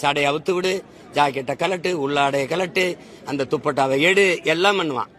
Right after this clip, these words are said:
பரீட்சை எழுத போற பிள்ளைய அவ்வளவு சோதிப்பான். பயணிக்கிற எண்ணெயை முன்னாடி காட்டு, பின்னாடி திரும்பு, இதை கலட்டு, பெல்ட்டை கலட்டு, எல்லாம் பண்ணுவான். பா-, அங்க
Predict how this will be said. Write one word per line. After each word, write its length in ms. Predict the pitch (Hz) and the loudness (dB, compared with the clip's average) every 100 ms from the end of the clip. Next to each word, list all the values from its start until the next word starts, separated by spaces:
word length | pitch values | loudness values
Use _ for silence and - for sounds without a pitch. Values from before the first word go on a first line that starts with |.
| - | -6
பரீட்சை 280 | 151 180 196 | -2 0 0
எழுத 140 | 185 165 | 0 0
போற 180 | 165 | -2
பிள்ளைய 200 | 160 170 | -4 0
அவ்வளவு 320 | 190 170 175 170 | 4 4 2 -2
சோதிப்பான். 440 | 175 165 127 110 - - - - | -4 -6 -6 -10 -12 -20 -20 -4
பயணிக்கிற 480 | 156 180 208 196 185 175 | 2 4 4 2 0 0
எண்ணெயை 280 | 180 190 185 180 135 | 2 2 0 0 -6
முன்னாடி 340 | 147 151 147 | -4 -4 -4
காட்டு, 380 | 175 185 185 151 147 | -4 -4 -4 -8 -8
பின்னாடி 360 | 143 147 143 | -8 -8 -8
திரும்பு, 460 | 135 196 190 180 175 | -6 -6 -4 -6 -6
இதை 160 | 147 | -6
கலட்டு, 480 | 139 170 185 175 190 147 | 0 0 0 -4 -10 -8
பெல்ட்டை 280 | 135 143 135 | -8 -6 -6
கலட்டு, 320 | 175 196 202 190 | -4 -4 -4 -2
எல்லாம் 240 | 202 208 | -2 -2
பண்ணுவான். 300 | 190 131 - - - - - - - - | -4 -10 -14 -18 -20 -18 -18 -20 -16 2
பா-, 220 | 175 208 - - | 4 4 -2 -10
அங்க 200 | 170 | -8